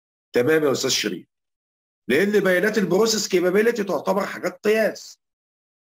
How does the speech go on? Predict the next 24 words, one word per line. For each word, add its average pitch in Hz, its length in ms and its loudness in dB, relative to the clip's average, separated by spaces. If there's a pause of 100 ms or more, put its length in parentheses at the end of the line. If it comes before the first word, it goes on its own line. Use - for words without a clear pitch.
(140)
فمفيش 160 800 2
مشكله، 160 400 2
لا، 165 180 2
لا، 147 380 -2
هي 202 200 2
انت، 202 340 -2
انت 202 280 0
صح، - 460 -4 (840)
يعني 113 200 -4
انت 160 160 -4
صح. - 360 -6 (480)
اعمل 131 320 -2
الكنترول 127 720 0
بتاعك 220 720 0 (480)
على 139 280 2
بيانات 151 380 2
البروسيس 143 500 -2
capability. 104 560 -6
سؤال 131 240 0
جميل 127 280 -2
جدًا 135 340 0
جدًا، 147 540 0
استاذ 139 180 -6
شريف 139 400 -4